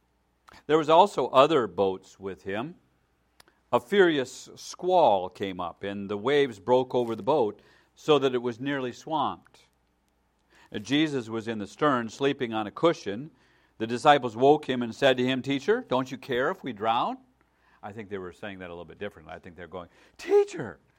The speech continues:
you know, don't you care, right, that we drown?" And he got up and he rebuked the wind and, and then said to the waves,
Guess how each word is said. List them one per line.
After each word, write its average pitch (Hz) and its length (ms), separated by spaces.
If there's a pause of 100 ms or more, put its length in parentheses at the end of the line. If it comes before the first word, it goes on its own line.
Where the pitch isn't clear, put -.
you 104 100
know, 113 220
don't 202 260
you 381 80
care, 262 640 (300)
right, 117 280 (120)
that 113 160
we 123 260 (320)
drown?" 113 480 (400)
And 131 140
he 165 80
got 170 180
up 202 180
and 170 80
he 147 60
rebuked 139 400
the 196 80
wind 214 300
and, 135 240
and 135 180
then 135 120
said 185 200
to 180 60
the 175 100
waves, 185 400